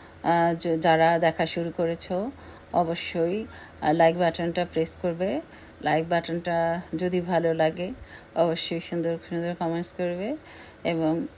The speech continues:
বেশি ভালো লাগে অন্যের সাথে শেয়ার করবে। এটা, এটা খুবই মজার এবং টেস্টি একটা নাস্তার রেসিপি। আহ, আমি এখানে সাদা গোলমরিচের গুঁড়ো দিয়ে দিয়েছি,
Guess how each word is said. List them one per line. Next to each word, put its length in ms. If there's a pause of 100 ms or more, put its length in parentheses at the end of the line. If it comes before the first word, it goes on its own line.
(100)
বেশি 260
ভালো 320
লাগে 360
অন্যের 260
সাথে 320
শেয়ার 400
করবে। 260 (560)
এটা, 140 (380)
এটা 220
খুবই 720 (360)
মজার 460
এবং 320
টেস্টি 440
একটা 300
নাস্তার 440
রেসিপি। 580 (680)
আহ, 100
আমি 440
এখানে 280
সাদা 360
গোলমরিচের 760
গুঁড়ো 300
দিয়ে 260
দিয়েছি, 600